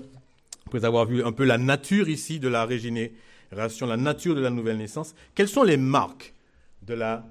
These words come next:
nouvelle naissance ? Quelles sont les marques de la régénération ? Si la régénération demeure une œuvre mystérieuse,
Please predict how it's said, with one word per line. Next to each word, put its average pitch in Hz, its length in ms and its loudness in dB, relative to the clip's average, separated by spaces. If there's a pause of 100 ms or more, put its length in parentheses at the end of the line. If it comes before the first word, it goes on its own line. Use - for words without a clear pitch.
nouvelle 110 640 -2 (260)
naissance ? - 720 -6
Quelles 139 160 -4
sont 208 220 -2
les 135 120 2
marques 117 380 2
de 107 80 0
la 101 160 2
régénération ? 104 920 -4
Si - 80 -6
la 220 100 6
régénération 175 640 0
demeure 147 340 -2
une 143 180 -4
œuvre 127 240 -2
mystérieuse, 143 920 -2